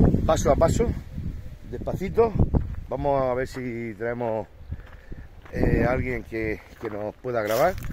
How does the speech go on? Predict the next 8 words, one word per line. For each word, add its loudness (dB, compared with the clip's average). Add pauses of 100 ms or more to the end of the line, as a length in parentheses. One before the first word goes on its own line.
(460)
para 0
que -4
veáis 2 (580)
cómo -4
lo 2
hacemos -4 (720)
y -4
cómo, -4